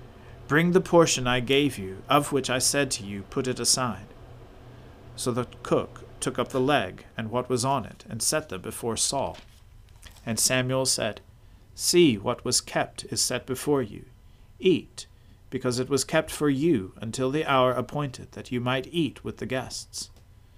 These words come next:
So Saul ate with Samuel that day.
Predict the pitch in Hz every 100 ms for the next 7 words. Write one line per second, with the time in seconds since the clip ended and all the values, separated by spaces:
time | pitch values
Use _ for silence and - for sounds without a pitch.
0 | - - - - - - - - - -
1 | 151 104 95 - 127 127 131 - 143 143
2 | 101 95 104 107 - 123 101 -